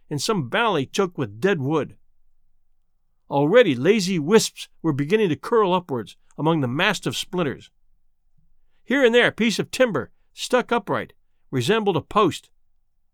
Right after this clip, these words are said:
Half of a fife rail had been shot through the foresail, and the sky made a patch of glorious blue in the ignobly soiled canvas. A portion of several boards holding together had fallen across the rail,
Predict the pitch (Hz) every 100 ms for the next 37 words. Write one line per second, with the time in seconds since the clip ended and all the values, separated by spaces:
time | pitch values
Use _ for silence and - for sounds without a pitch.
0 | _ _ _ _ _ - 185 254 254 196
1 | 143 - 254 233 170 151 139 143 139 107
2 | - 247 220 - 202 151 190 185 - 127
3 | 104 - _ _ - 143 113 - 233 226
4 | 185 147 - - 233 - 120 - 233 277
5 | 240 - 156 208 131 - _ - 143 147
6 | 127 139 220 233 180 135 - - 208 185
7 | 123 - 170 147 - - _ _ _ _
8 | - - _ _ _ _ _ _ _ _
9 | _ _ _ - 113 - 240 214 185 -
10 | 208 220 180 127 190 220 160 175 202 190
11 | 170 160 202 202 - _ _ 143 120 -
12 | 180 214 214 180 - - 175 185 180 180
13 | 107